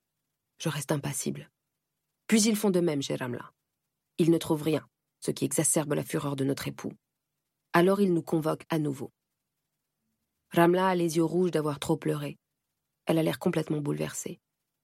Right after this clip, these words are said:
Il nous considère longuement, puis commence. « Je vous faisais confiance. Tous les hommes de ce pays cachent leur fortune à leurs épouses.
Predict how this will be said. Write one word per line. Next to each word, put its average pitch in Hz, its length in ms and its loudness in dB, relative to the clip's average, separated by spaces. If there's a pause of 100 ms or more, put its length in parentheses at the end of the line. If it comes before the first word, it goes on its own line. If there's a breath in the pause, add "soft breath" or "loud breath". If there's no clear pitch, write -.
(880)
Il 202 160 6
nous 208 120 4
considère 175 440 0
longuement, 175 520 2 (320)
puis 165 160 -8
commence. « 135 640 -4 (2750)
Je - 80 -4
vous 143 160 -6
faisais 127 280 -8
confiance. - 760 -12 (1700)
Tous 202 120 6
les 175 240 4
hommes 175 180 4
de 147 80 -2
ce 147 140 -2
pays 160 360 2
cachent 160 300 2
leur 147 100 2
fortune 151 460 0
à 147 60 0
leurs 139 220 -2
épouses. 135 460 -6